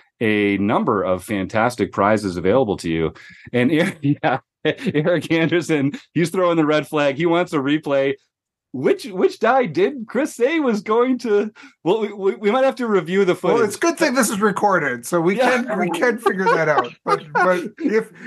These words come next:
Speaker 2: if Eric is challenging, we can, uh, we can go back and review.
Speaker 1: We can go back to the tape. So Eric, when, listen to this podcast when it comes out on Friday. Just, you've already enjoyed the podcast, but skip to the end. And if, uh, if we got the dice, um,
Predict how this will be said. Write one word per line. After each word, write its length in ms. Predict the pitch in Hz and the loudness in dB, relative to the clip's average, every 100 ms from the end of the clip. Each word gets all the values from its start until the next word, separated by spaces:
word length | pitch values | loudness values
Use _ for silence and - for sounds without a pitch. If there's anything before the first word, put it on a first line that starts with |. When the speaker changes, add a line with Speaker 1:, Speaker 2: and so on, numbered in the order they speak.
| 208 | -2
Speaker 2:
if 160 | 196 240 | 0 2
Eric 320 | 226 254 254 | 2 2 0
is 140 | 214 | -6
challenging, 760 | - 220 208 196 175 160 175 156 | -2 2 2 2 -2 -2 -2 -2
we 100 | 165 | -6
can, 320 | - 208 185 | -2 -2 2
uh, 360 | 180 160 156 156 | 2 2 2 -2
we 140 | 170 170 | -6 -6
can 180 | 196 | -4
go 140 | 165 170 | -2 2
back 240 | 160 147 | 2 2
and 100 | 156 | 0
review. 480 | 139 127 131 117 107 _ | -2 -2 -4 -4 -8 _
Speaker 1:
We 340 | 202 - 185 170 | -14 0 2 2
can 240 | 202 190 | 2 2
go 120 | 180 | 2
back 280 | 160 160 160 | 2 2 0
to 80 | 165 | -2
the 100 | 147 | 0
tape. 300 | 160 151 147 | 2 0 0
So 80 | 147 | -2
Eric, 420 | 185 202 180 - | 2 2 0 0
when, 220 | 160 160 - 196 | 0 0 -4 -2
listen 400 | 160 220 233 214 | 0 0 -2 0
to 80 | |
this 180 | 180 170 | 0 0
podcast 580 | - 165 180 175 139 127 | 0 2 2 0 -2 0
when 120 | 135 | -4
it 80 | 131 | -4
comes 200 | 139 120 | -4 0
out 160 | 139 143 | 0 2
on 140 | 131 | 0
Friday. 500 | 117 123 131 120 107 | 2 2 2 2 0
Just, 300 | 113 143 147 | -2 -2 0
you've 260 | 143 135 139 | 0 2 2
already 300 | 170 160 151 | 2 4 2
enjoyed 400 | 127 135 143 127 | 2 2 2 0
the 80 | |
podcast, 480 | 117 120 123 113 104 | 0 0 2 -2 -4
but 120 | 117 113 | -6 -6
skip 260 | - 190 - | -2 -2 -2
to 80 | 160 | 0
the 180 | 151 | 2
end. 300 | 135 113 110 - - _ | 2 2 -2 -6 -20 _
And 160 | 135 127 | 0 2
if, 280 | 135 131 131 | 0 0 0
uh, 200 | 127 135 | 0 2
if 180 | 151 123 | -2 -2
we 120 | 131 | -2
got 200 | 151 180 | 0 -2
the 60 | 143 | 0
dice, 400 | 131 147 - - | 0 0 -2 -6
um, 380 | 120 113 104 98 | -2 0 0 -4